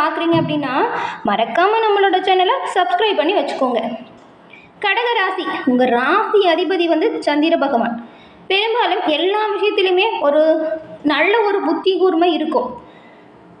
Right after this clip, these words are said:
சந்திரன் மனம் மற்றும் உடலுக்கு அதிபதியா இருக்கிறாரு. அதனால பெரும்பாலும் நீங்க உங்களோட மனமும் சரி, உங்களோட உட-, உடலும் சரி, தூய்மையா இருக்கணும் அப்படின்னு நினைப்பீங்க.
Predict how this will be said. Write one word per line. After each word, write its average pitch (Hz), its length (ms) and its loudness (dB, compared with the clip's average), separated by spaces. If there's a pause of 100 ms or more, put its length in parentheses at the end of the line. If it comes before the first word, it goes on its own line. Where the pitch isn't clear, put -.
(300)
சந்திரன் 330 580 -2
மனம் 330 340 0
மற்றும் 392 340 0
உடலுக்கு 370 440 2
அதிபதியா 339 520 2
இருக்கிறாரு. 277 380 0 (440)
அதனால 294 400 0
பெரும்பாலும் 349 540 2
நீங்க 277 240 -4 (220)
உங்களோட 262 260 0
மனமும் 262 460 -2
சரி, 277 240 -2 (120)
உங்களோட 254 340 2
உட-, 262 220 2
உடலும் 311 380 2
சரி, 285 180 -2 (380)
தூய்மையா 415 600 2
இருக்கணும் 311 300 0
அப்படின்னு 294 280 0
நினைப்பீங்க. 254 360 0